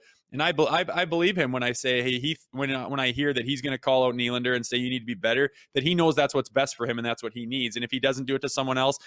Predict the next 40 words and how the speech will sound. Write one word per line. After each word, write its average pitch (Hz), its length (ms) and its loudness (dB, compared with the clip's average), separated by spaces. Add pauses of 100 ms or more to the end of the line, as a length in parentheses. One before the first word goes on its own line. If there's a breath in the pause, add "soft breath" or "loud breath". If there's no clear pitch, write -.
(140 loud breath)
it's 127 120 -4
'cause - 160 0
he 147 140 -2
need, 135 280 -2
he 151 140 -4
knows 127 240 0
that 123 120 -4
that 127 180 2
guy 127 120 0
needs 123 220 -2
to 127 80 -4
work 120 220 0
it 117 60 2
out 117 120 4
on 117 100 0
his 110 120 -2
own. 110 280 0
And 120 140 0 (320 soft breath)
they 151 100 4
have 151 140 0
their 156 120 2
private 139 320 2
conversations 127 640 -2
that 113 120 0
we're 117 100 -2
never 117 200 -2
gonna 117 160 -4
be 110 100 -4
privy 131 380 -4
to. 113 320 -2
But 110 240 2 (340 soft breath)
I 147 100 0
don't 180 120 2
have 175 120 0
a 165 60 0
problem 143 420 2
with 139 180 0
it. 139 120 0
My, 120 240 0 (380 soft breath)
my, 113 360 0